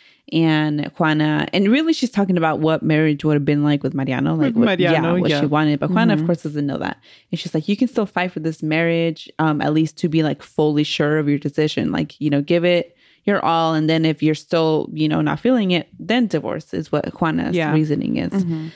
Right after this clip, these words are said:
Speaker 1: Um, and then she encourages Teresa to go to Europe.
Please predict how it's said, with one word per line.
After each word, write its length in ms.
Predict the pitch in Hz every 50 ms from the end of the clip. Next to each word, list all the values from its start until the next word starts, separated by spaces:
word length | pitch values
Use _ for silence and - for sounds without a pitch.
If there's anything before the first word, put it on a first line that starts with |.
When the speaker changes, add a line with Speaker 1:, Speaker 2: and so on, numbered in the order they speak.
| - - _ _ _ _
Speaker 1:
Um, 720 | - 175 170 165 151 147 - - 127 131 120 107 73 - - - _ _ _ _
and 200 | - 160 160 160
then 240 | 160 156 156 151 156
she 160 | 156 - 170
encourages 520 | 165 156 - 185 185 196 196 185 170 165 -
Teresa 340 | - 151 143 147 - 151 147
to 120 | - 160
go 140 | 139 - 165
to 80 | 160 156
Europe. 500 | 139 135 120 - - - - _ -